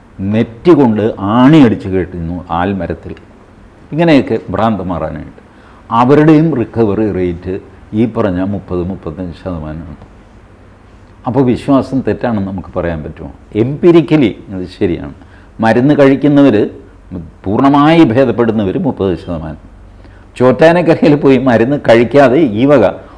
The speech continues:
വഴിപാട് ചെയ്യുന്നവർ, പൂർണ്ണമായി ഭേദപ്പെടുന്നവർ ഇരുപത്തഞ്ചോ മുപ്പതോ ശതമാനം. പിന്നെന്താ തർക്കം? ഇപ്പം എല്ലാ ഡോക്ടർമാരും സമ്മതിക്കും, നിങ്ങൾക്ക് എന്നെ വിശ്വാസമുണ്ടോ, ഇല്ലെങ്കിൽ നിങ്ങൾ വേറെ ഡോക്ടറെ അടുത്ത് പോ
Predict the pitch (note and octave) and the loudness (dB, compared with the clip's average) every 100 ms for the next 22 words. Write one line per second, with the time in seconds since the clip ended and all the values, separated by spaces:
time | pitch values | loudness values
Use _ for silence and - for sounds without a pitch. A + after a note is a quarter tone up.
0 | - G#2 A2+ C3 C3+ D#3 E3+ - C#3+ C3+ | -8 2 6 6 6 6 4 2 0 2
1 | C3+ A#2+ F#2 D#3 - - - - A2+ A#2+ | 2 0 -2 -6 -12 -20 -20 -8 -2 2
2 | C#3+ C#3 D#3 D3+ G#2 A#2 G2+ A2 G#2 G2+ | 4 4 4 2 2 0 0 -2 -4 -4
3 | E2 - - - - F#3+ E3+ D3+ A#2+ A2+ | -6 -10 -14 -20 -8 0 2 2 0 -2
4 | - A#2 A2 F#2+ G2 F2+ - E2+ E2+ F2 | -4 -6 -4 -4 -4 -4 -8 -8 -8 -10
5 | - - - - - A2+ A#2 C#3+ A#2+ A2 | -14 -20 -20 -20 -12 -4 0 0 -2 -6
6 | A2 F2+ - - - - - - - - | -8 -10 -14 -20 -20 -20 -20 -20 -20 -20
7 | - - - F#3 D#3+ F#3+ A3 F#3 - F#3 | -20 -10 2 6 8 6 6 4 4 0
8 | E3+ D#3 D3 B2+ A#2 G2+ F2+ G2 A2+ C#3 | 2 0 -2 -4 -2 -2 -6 -4 0 0
9 | C3+ C#3+ C3 C#3 A2 - C3 - B2 A2 | 2 2 2 0 0 2 2 2 -4 -2
10 | G2+ A#2+ A2 D3 C3 A#2 B2+ G#2 B2+ G2+ | 0 0 0 0 2 2 2 4 4 2
11 | E2+ A#2 G2+ E2 F2 | 0 -4 -4 -6 -8